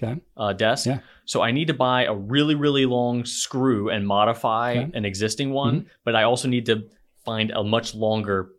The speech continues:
Speaker 2: metal plate bracket, like a, you know, an L
Speaker 1: Okay.
Speaker 2: that I need to attach to the existing one. So I might need some help locating a, like, a really beefy bracket
Speaker 1: I
Speaker 2: somewhere.
Speaker 1: can make you one.
Speaker 2: I figured you'd, you'd, you'd be the bracket guy.
Speaker 1: I'm not joking.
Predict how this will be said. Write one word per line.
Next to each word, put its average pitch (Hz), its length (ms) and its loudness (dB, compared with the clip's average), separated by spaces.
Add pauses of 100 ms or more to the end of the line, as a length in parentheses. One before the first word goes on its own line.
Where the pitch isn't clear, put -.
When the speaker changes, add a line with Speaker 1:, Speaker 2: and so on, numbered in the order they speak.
(200)
Speaker 2:
metal 113 380 4
plate - 540 0 (160)
bracket, 95 680 -4 (240)
like 101 140 -2
a, 104 120 -2
you 104 120 -2
know, 101 100 0
an 107 80 -4
L 107 340 0
Speaker 1:
Okay. 135 320 0
Speaker 2:
that 107 120 0
I 104 40 0
need 101 160 0
to 104 80 0
attach 104 440 0
to 117 100 -4
the 107 120 0
existing 98 520 -4
one. 87 160 -8
So 92 300 -6 (460)
I - 40 -8
might 107 140 0
need 110 140 2
some 107 120 -4
help 101 160 0
locating 95 520 0
a, 87 60 -6 (100)
like, 95 200 -8
a 90 60 -10 (100)
really 95 580 -6 (580)
beefy 98 340 -2
bracket 85 440 -4
Speaker 1:
I - 40 -12
Speaker 2:
somewhere. 98 320 -4
Speaker 1:
can 113 60 2
make 117 160 0
you 110 100 0
one. 101 240 -6 (840)
Speaker 2:
I 117 140 4
figured 143 340 4
you'd, 120 240 6
you'd, 117 340 0 (100)
you'd 120 160 0
be 123 100 4
the 113 100 -2
bracket 110 520 4
guy. 104 400 6
Speaker 1:
I'm 135 180 6
not 139 200 6
joking. 123 540 4